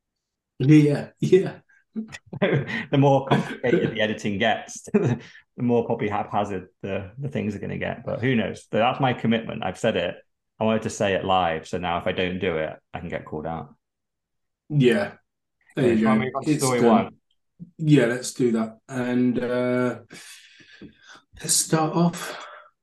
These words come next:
Speaker 2: Breaking news.
Speaker 1: with a good, yeah, with a good, good feel story, right? Fidelity opens its doors to Bitcoin,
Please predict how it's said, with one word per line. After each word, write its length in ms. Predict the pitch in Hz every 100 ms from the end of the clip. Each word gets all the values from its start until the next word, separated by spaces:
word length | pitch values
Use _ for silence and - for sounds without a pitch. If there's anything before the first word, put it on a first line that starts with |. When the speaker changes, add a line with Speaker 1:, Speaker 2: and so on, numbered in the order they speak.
| _
Speaker 2:
Breaking 360 | 127 123 131 110
news. 280 | 135 123 -
Speaker 1:
with 80 |
a 260 | 151 151 -
good, 460 | - 160 175 - -
yeah, 420 | 143 185 226 156
with 180 | 143 156
a 60 |
good, 280 | 147 185 170 - - _ - 170 - -
good 160 | 170
feel 300 | - 185 165
story, 560 | - - 113 92 87 -
right? 320 | 135 175 220 - - _ - _ _ -
Fidelity 720 | 139 - 147 165 160 117 107 107
opens 400 | 127 - 127 110
its 240 | - - -
doors 600 | 135 113 107 110 - -
to 160 | -
Bitcoin, 800 | 107 - 135 - - 117 104 110